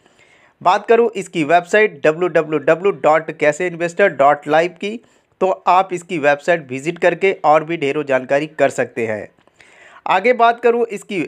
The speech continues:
अबाउट सेक्शन की, तो दोस्तों, आप यहाँ पर इसकी अबाउट सेक्शन देख सकते हैं। कंपनी के विषय में जानने के लिए आप इसे रीड कर सकते हैं। बात करें इसकी मिशन and विजन की, तो स्क्रीन पर आप इसकी मिशन and विजन भी देख सकते हैं। तो दोस्तों, इसके विषय में जानने के लिए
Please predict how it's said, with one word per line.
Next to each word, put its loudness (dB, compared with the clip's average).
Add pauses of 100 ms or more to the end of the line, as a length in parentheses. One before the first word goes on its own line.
अबाउट 2
सेक्शन -2
की, -4
तो -2
दोस्तों, 0
आप 2
यहाँ -2
पर -2
इसकी -6
अबाउट 0
सेक्शन -8
देख 0
सकते 0
हैं। 2 (400)
कंपनी 0
के -4
विषय 0
में -4
जानने 0
के -8
लिए -2
आप 2
इसे -4
रीड -4
कर 2
सकते -6
हैं। -6 (480)
बात 0
करें 2
इसकी -6
मिशन -2
and 0
विजन -4
की, -4 (400)
तो 2
स्क्रीन -4
पर 0
आप 0
इसकी -10
मिशन 0
and -6
विजन -2
भी -2
देख 0
सकते 0
हैं। 0 (300)
तो 2
दोस्तों, 2
इसके -6
विषय -6
में -4
जानने 0
के -4
लिए -2